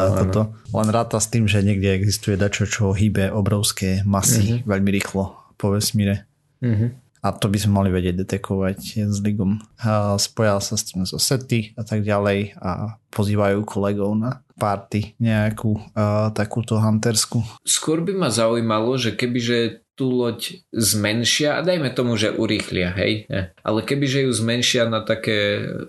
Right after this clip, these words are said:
Speaker 1: rozumné rozmery, povedzme, že ako Zem, <laughs> takže, e, ako by sa zmenšila tá vzdialenosť, nakoľko by to boli schopní detekovať?
Speaker 2: No, to tam písali, ale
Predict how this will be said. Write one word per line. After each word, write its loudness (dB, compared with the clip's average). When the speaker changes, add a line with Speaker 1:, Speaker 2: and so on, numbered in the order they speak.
Speaker 1:
rozumné 0
rozmery, -2
povedzme, -2
že -2
ako -4
Zem, 0
<laughs> -6
takže, 0
e, -2
ako -4
by 0
sa 0
zmenšila 2
tá 2
vzdialenosť, 0
nakoľko -2
by -2
to -2
boli 0
schopní -2
detekovať? -4
Speaker 2:
No, 0
to -10
tam 0
písali, 0
ale 0